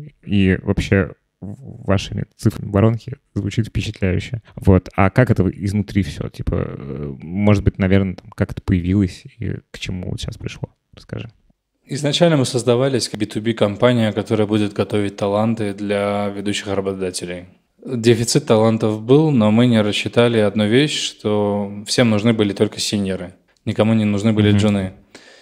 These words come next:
Speaker 2: И вот
Speaker 1: Мгм.
Speaker 2: пять, шесть, семь лет мы просто убеждали компании, чтобы они делали программы стажировки,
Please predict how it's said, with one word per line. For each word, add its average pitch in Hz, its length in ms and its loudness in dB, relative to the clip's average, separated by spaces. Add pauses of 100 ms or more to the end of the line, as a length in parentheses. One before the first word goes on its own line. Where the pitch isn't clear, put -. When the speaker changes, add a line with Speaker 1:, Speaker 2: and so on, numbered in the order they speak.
(160)
Speaker 2:
И 113 160 2
вот 110 160 4
Speaker 1:
Мгм. 98 280 -6
Speaker 2:
пять, 117 320 6
шесть, 110 360 0
семь 107 300 0
лет 139 280 2
мы 123 320 0
просто 110 1120 -2
убеждали 104 600 2
компании, 113 600 0
чтобы 101 320 -6
они 107 200 0
делали 104 300 0
программы 104 440 -2
стажировки, 127 800 -2